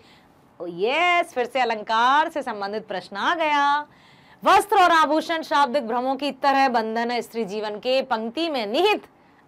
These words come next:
अलंकार बताइए जो कि अब तो आपकी टंग पर है, मस्तिष्क पर है। बताइए, रूपक, श्लेष,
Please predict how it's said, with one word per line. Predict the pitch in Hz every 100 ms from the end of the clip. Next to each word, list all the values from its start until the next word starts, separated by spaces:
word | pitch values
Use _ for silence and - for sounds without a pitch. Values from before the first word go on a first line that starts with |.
| _
अलंकार | 294 359 359 277 247 233 240
बताइए | 208 190 175 175 175 226 233
जो | 190 202
कि | 240 254
अब | - 240 -
तो | 254
आपकी | 185 - 269
टंग | - 208 185
पर | 196 190
है, | 233 285
मस्तिष्क | 220 - 175 - -
पर | 135
है। | - _ _ _ _ _ _ _ _
बताइए, | 214 247 185 151 - _ _ _ _ _ _ _ _ 247
रूपक, | 349 453 453 494 - - - _ _ _ _ _ - -
श्लेष, | 339 339 294 311 -